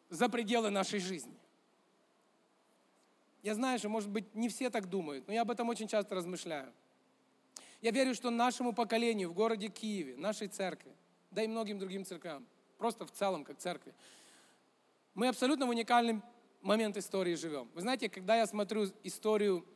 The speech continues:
христианства в других странах, вы знаете, мы встречаем такие имена, как Кэтрин Кульман, Мартин Лютер, Рейхард Бонки,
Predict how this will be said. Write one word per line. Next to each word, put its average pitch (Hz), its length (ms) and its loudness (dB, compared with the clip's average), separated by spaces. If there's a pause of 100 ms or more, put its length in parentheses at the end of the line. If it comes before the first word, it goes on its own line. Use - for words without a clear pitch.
христианства 185 840 -2 (1040)
в 151 40 -20
других 190 280 4
странах, 202 420 2 (480)
вы 196 60 -10
знаете, 226 220 0
мы 220 80 -2
встречаем 233 440 -2
такие 208 280 -4
имена, 196 280 0
как 143 160 -10 (720)
Кэтрин 175 360 -4
Кульман, 208 600 0 (680)
Мартин 196 360 0
Лютер, 185 540 -2 (1600)
Рейхард 196 380 0
Бонки, 190 560 -2